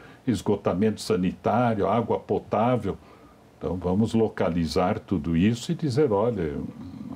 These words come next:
governador, prefeitos, governo federal, vamos resolver essa situação aqui pra ver como ficar." É um sistema. Isto já foi aprovado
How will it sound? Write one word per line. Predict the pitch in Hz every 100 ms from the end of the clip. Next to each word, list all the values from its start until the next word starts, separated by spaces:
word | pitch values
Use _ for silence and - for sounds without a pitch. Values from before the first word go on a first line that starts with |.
| -
governador, | 95 85 90 85 78 82 95 87 -
prefeitos, | 90 - 95 110 120 - - - - - - -
governo | 104 98 107 107
federal, | - 107 110 95 85
vamos | - 90 127 123
resolver | - 156 156 139 147 160
essa | - 175
situação | - 170 165 170 - 151 147
aqui | 104 -
pra | 110 -
ver | 135 127 135
como | 135 139 143 135
ficar." | - 123 - 117
É | 135
um | 135
sistema. | - 131 - - 123 127 123 - - - - - - -
Isto | 135 139 -
já | 165 175
foi | 196 196
aprovado | 190 220 185 160 185 185 82